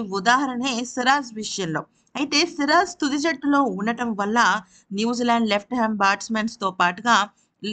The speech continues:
న్యూజిలాండ్ బ్యాట్స్‌మెన్స్ అందరిపైన ఒత్తిడి కలుగుతుంది అంటూ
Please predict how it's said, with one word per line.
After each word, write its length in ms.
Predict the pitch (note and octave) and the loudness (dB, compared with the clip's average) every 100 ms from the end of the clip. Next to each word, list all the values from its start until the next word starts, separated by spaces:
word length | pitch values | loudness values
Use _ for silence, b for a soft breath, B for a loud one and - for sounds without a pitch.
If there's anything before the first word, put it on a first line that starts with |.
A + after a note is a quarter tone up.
| - | -4
న్యూజిలాండ్ 540 | A3+ C4+ D4 D#4 C#4+ | 0 2 2 2 2
బ్యాట్స్‌మెన్స్ 520 | G#3+ G#3+ G#3+ - A#3+ A3+ - | 2 2 0 -6 -6 -2 0
అందరిపైన 520 | F3+ A3 C4 A#3+ A#3 G#3+ | 0 -2 -4 -2 -2 -2
ఒత్తిడి 320 | F3 F3+ B3 | -4 -6 -4
కలుగుతుంది 540 | A3+ G3+ G3+ - G3+ G3 - | 0 -2 -2 -8 -8 -8 -6
అంటూ 220 | F3 A3+ | -2 0